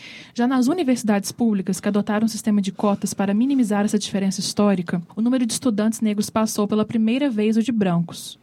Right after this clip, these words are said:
Segundo o I B G E, em dois mil e dezoito, levando em conta todo o território brasileiro, cinquenta vírgula três por cento de estudantes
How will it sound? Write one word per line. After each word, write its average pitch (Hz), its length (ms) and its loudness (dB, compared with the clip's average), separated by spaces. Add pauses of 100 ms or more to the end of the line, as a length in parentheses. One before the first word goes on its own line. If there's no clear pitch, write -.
(140)
Segundo 240 300 0
o 294 60 0
I - 20 0
B 269 160 2
G 240 140 2
E, 208 100 2
em 220 80 2
dois 226 180 2
mil 240 120 2
e 277 40 0
dezoito, 202 560 0
levando 220 340 2
em 247 60 2
conta 233 240 0
todo 254 260 0
o - 20 2
território 220 420 0
brasileiro, 208 640 0 (260)
cinquenta 247 480 0
vírgula 240 300 2
três 254 320 0
por 269 180 -2
cento 240 240 0
de 226 80 2
estudantes 220 400 0